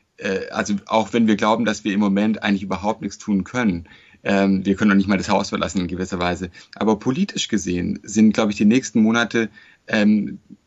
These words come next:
halten die größten Möglichkeiten in den letzten dreißig, vierzig Jahren, äh, bereit. Und alle möglichen Kräfte werden versuchen, das in ihre Richtung zu drängen. Das sind wirklich so große Möglichkeitsfenster und jetzt, äh, lohnt es sich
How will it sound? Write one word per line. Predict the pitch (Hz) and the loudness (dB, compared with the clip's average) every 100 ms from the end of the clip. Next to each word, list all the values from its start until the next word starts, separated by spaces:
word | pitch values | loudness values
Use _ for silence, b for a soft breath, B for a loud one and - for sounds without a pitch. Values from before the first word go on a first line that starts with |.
| - _ - - | -20 _ -14 -8
halten | - 120 117 107 | -2 -2 -4 -6
die | 98 | -8
größten | - 101 127 151 - 117 | -10 -6 -4 -6 -4 -2
Möglichkeiten | 107 110 104 - 104 92 90 95 | 0 -2 -6 -8 -4 -2 -2 -4
in | |
den | 92 | -4
letzten | 87 101 - 104 90 | -4 -8 -4 -2 -2
dreißig, | - - 92 - 92 | -4 -4 -4 -6 -8
vierzig | 92 - 98 | -10 -10 -8
Jahren, | 85 82 95 78 - | -6 -6 -6 -8 -10
äh, | - 82 82 - - | -8 -6 -6 -10 -8
bereit. | 92 85 78 - | -4 -2 -2 -4
Und | - 101 95 - _ | -2 2 2 0 _
alle | 123 139 | 0 4
möglichen | 135 131 110 - | 4 4 0 -6
Kräfte | 104 104 101 104 | -4 -2 -2 -2
werden | 98 98 | 0 0
versuchen, | 90 90 104 101 107 98 B B | -2 -6 -6 -4 -6 -6 B B
das | - 95 | -10 0
in | 104 | 0
ihre | 98 104 98 92 | 2 2 2 0
Richtung | 95 104 98 95 B B - | -2 0 0 -2 B B -8
zu | 101 | -4
drängen. | - 90 90 90 80 | -2 0 0 -2 0
Das | 101 101 | -2 0
sind | 107 98 | 2 2
wirklich | 110 110 | 0 -10
so | - 107 98 | -4 -2 0
große | 95 98 107 104 | -2 -2 -2 2
Möglichkeitsfenster | 107 110 104 104 - 104 98 104 | 2 2 -2 -2 0 -2 0 0
und | 92 95 | 0 2
jetzt, | 101 - - - | 0 -2 -12 -8
äh, | - | -2
lohnt | 98 98 107 107 | 2 4 4 2
es | 107 | -2
sich | 104 87 | -4 -6